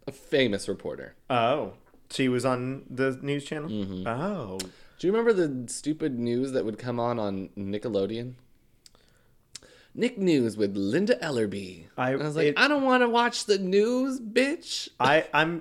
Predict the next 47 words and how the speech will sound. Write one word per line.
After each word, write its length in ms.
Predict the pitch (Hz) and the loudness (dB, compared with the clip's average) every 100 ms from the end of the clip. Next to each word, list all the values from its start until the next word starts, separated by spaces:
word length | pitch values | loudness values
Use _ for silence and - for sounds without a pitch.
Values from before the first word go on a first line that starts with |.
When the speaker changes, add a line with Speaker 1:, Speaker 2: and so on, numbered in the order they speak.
| 156 | -2
Speaker 2:
remembering 600 | 156 156 170 185 190 175 | -2 0 0 0 -2 -2
little 200 | 151 156 | 0 0
bits 260 | 123 135 - | 0 -2 -2
of 100 | 156 | 0
that, 220 | 170 160 | 0 0
but 120 | 139 | -2
I 100 | 120 | -2
think 160 | 127 156 | -4 -4
I 100 | 156 | -2
actually 360 | 120 113 117 107 | -4 -6 -10 -8
watched 400 | 104 107 - - | -8 -8 -12 -14
it 120 | 113 | -14
'cause 120 | 104 | -10
I 100 | 104 | -8
enjoyed 360 | 104 101 - - | -8 -10 -12 -12
it. 40 | - - 131 | -14 -10 -4
Speaker 1:
Oh, 120 | 160 | 2
no, 200 | 147 110 | 2 2
I 140 | 110 | 0
turned 260 | - 156 113 | 0 -2 -2
that 140 | 92 | -4
shit 180 | - 90 | -2 -4
right 260 | 95 92 104 | -2 2 4
Speaker 2:
<laughs> 100 | 95 | 4
Oh, 180 | 71 98 - | 0 0 0
Speaker 1:
off. 140 | - | 4
Speaker 2:
you're 120 | 175 | 6
like, 140 | 147 156 | 4 2
"I 60 | |
don't 120 | 202 147 | 0 0
need 140 | 120 | -2
this. 260 | 117 - - | -4 -4 0
I 60 | 180 | 4
don't 100 | 175 | 6
Speaker 1:
It, 40 | |
Speaker 2:
need 60 | 160 | 8
this 80 | 165 | 8
Speaker 1:
it 40 | |
would 80 | 170 | 8
Speaker 2:
negativity." 640 | 143 175 175 175 120 123 - | 8 8 6 6 4 2 -2
Speaker 1:
come 80 | 131 | -2
on, 80 | 147 | 0
uh, 20 | 127 | 4
after 340 | 139 - - | 2 2 -2
all 160 | 123 113 | -2 -2
that. 320 | 113 92 - - - - - | -2 -4 -10 -18 -20 -14 2
Speaker 2:
Yeah. 340 | 214 220 | 4 4